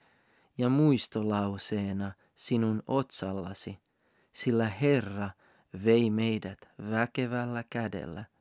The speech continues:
pois Egyptistä. Mutta kun Faarao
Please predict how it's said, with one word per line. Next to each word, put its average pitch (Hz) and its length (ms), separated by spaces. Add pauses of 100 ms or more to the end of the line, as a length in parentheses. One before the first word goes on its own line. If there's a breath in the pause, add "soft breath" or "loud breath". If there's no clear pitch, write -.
(220)
pois 101 420
Egyptistä. - 840 (1300 soft breath)
Mutta 139 300
kun 156 240
Faarao 120 840